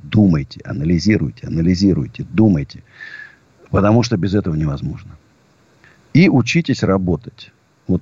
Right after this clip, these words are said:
я, мне, знаете, мне вот ребята, которые палатки ставили, они должны были сделать там две недели назад, как раз к нашему <clears throat> мероприятию, бизнес-пикнику. Не сделали.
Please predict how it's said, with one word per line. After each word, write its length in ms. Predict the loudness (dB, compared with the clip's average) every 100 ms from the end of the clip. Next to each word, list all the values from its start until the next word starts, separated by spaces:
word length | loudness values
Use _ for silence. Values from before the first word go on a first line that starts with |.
| -2
я, 180 | 2 4
мне, 200 | 4 4
знаете, 260 | 2 2 2
мне 160 | 2
вот 120 | 2
ребята, 320 | 0 0 -2 -4
которые 280 | -4 -4
палатки 420 | -2 0 0 -4 -14
ставили, 400 | -6 -6 -4 -2
они 180 | 0
должны 280 | 0 0 0
были 200 | 0 0
сделать 460 | 2 2 2 -2 -8 _ _ _ _ _
там 160 | -4
две 180 | 2 4
недели 260 | 4 4 2
назад, 380 | 0 -4 -8 -8
как 200 | -10 -2
раз 260 | -2 -2
к 80 | -6
нашему 520 | -4 -2 -2 -4 -4 -10 _ _
<clears throat> 0 |
мероприятию, 1400 | 2 4 2 -2 -6 -8 -8 -4 -2 -2 -2 -2 -2 -6 -18 -20 _
бизнес-пикнику. 840 | -4 -2 -2 -6 -10 -6 -6 -6 -12 _ _ _ _ _ _
Не 140 | 2 2
сделали. 500 | 4 2 2 -4